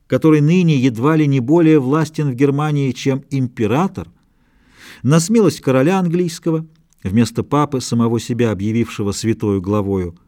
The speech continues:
тела церкви, на подвиги королей шведского и датского, отнявших у духовных всё их вековое имущество – Наконец, на упорное сопротивление католическому войску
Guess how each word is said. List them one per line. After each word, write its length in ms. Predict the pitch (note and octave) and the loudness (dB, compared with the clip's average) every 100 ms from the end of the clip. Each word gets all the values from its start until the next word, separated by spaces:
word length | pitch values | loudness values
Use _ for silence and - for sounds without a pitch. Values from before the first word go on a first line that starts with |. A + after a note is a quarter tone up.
| _ _ _ _ | _ _ _ _
тела 320 | A#2 G#2 F#2+ | -4 -2 -2
церкви, 500 | - D3 E3+ E3 D3+ - _ _ _ _ - C3+ | 0 0 2 -2 -12 -14 _ _ _ _ -8 0
на 160 | D#3+ | 2
подвиги 400 | E3 F#3+ D#3+ D#3 | 4 2 2 0
королей 420 | D3+ D3+ D#3 E3 | 2 2 4 4
шведского 560 | D3+ D3+ E3+ E3 - C#3 | 2 2 2 2 0 2
и 80 | C3 | 2
датского, 600 | G#2+ E3 E3 - D#3+ D#3+ _ _ _ _ _ | 0 -2 -2 -6 -6 -8 _ _ _ _ _
отнявших 640 | A2+ A2+ B2+ A#2+ - A2+ - | -8 -4 0 -2 -2 -6 -4
у 80 | A#2+ | -2
духовных 640 | A#2 - D#3 C3 G#2+ - | -2 2 0 2 0 -2
всё 240 | - - B2 | -10 0 0
их 180 | G#2+ G#2+ | 0 -4
вековое 480 | G#2+ A#2 A2 G#2+ | -2 0 0 2
имущество – 600 | A2 E3+ F#3+ - - D3+ C#3+ - _ _ _ _ _ _ _ | 2 0 -4 -10 -6 -6 -6 -18 _ _ _ _ _ _ _
Наконец, 520 | D#3 E3 A3 C4+ - D#3 | -2 2 2 2 -2 0
на 140 | D#3 | 2
упорное 500 | D#3+ G3 G#3+ E3 D3 | 4 4 2 2 0
сопротивление 720 | C#3+ D3 C#3+ D3 E3 D#3 C#3 | -2 -2 0 2 2 2 0
католическому 720 | - C3+ C#3 C#3 - - B2 B2 | -2 0 2 0 -4 -2 0 2
войску 600 | G3+ A3 - B2 F#2 | 2 0 0 -2 -2